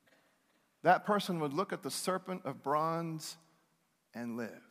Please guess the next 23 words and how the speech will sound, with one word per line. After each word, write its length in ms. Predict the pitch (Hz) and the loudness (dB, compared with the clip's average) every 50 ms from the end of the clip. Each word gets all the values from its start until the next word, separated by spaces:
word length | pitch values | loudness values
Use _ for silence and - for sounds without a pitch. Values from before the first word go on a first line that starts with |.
| - _ _ _ _ _ _ _ _ _ _ _ _ _ _ _ _ _ _ _ _ _ _ _ _ _ _ _ _ _ _ _ _ _ _ _ _ _ _ _ _ _ _ _ _ _ _ _ _ _ _ _ | -20 _ _ _ _ _ _ _ _ _ _ _ _ _ _ _ _ _ _ _ _ _ _ _ _ _ _ _ _ _ _ _ _ _ _ _ _ _ _ _ _ _ _ _ _ _ _ _ _ _ _ _
But 160 | 151 147 147 | -10 -6 -2
that 200 | - 170 160 - | -2 0 0 0
serpent 640 | - - - - - 262 277 254 - - 101 101 98 - - - - _ _ _ _ _ _ _ _ | -2 -4 -4 -2 -2 0 -2 -2 -4 -6 -10 -10 -12 -16 -20 -20 -20 _ _ _ _ _ _ _ _
of 180 | - 135 127 127 | -10 -10 -8 -4
bronze, 600 | - 131 123 117 104 92 85 76 73 - - - - _ _ _ _ - | -2 0 0 0 0 -4 -6 -12 -18 -18 -20 -20 -20 _ _ _ _ -14
shiny 520 | - - - - 139 147 170 175 180 175 | -10 -8 -4 -2 -2 0 0 0 -2 -4
as 140 | 165 143 147 | -4 -4 -4
it 100 | 139 - | -4 -2
was, 360 | 127 127 120 110 104 - - - | 0 0 0 0 -2 -6 -10 -12
you 80 | 143 | -12
can 120 | - - 170 | -10 -10 -8
see 200 | 160 - 202 175 | -6 -6 -4 -4
this, 240 | 131 110 87 - - | -4 -4 -6 -6 -4
right? 240 | 98 107 117 147 - - - - - _ _ _ _ _ _ _ _ _ _ _ - 127 127 | -2 -2 -2 -4 -6 -12 -20 -20 -20 _ _ _ _ _ _ _ _ _ _ _ -20 -4 0
Became 840 | 165 190 185 190 - - - 233 240 254 269 269 277 269 269 262 254 - - | 0 0 0 -2 -4 -4 -2 -2 0 -2 -2 -2 -4 -4 -4 -6 -8 -6 -2
a 100 | - 170 | 0 0
mirror 600 | 175 180 185 208 240 254 240 202 151 135 127 127 | 2 2 2 2 2 2 2 4 4 2 2 2
that 160 | 123 135 - 127 | 0 0 0 0
reflected 800 | 139 135 135 - - - 226 233 233 - - 139 135 127 135 131 - - - _ _ - | -4 -6 -6 -8 -4 -2 -2 -2 -2 -4 -4 -4 -4 -4 -6 -10 -16 -20 -20 _ _ 2
what 180 | 165 175 156 | 2 2 4
was 220 | 175 180 175 160 160 | 2 2 0 -2 -2
most 520 | 170 180 196 240 269 302 294 - - - - - | -2 2 2 4 4 2 0 -2 -6 -6 -2 0
ugly 520 | 185 196 180 147 135 127 120 101 110 107 | 2 2 0 -2 -6 -8 -8 -8 -8 -10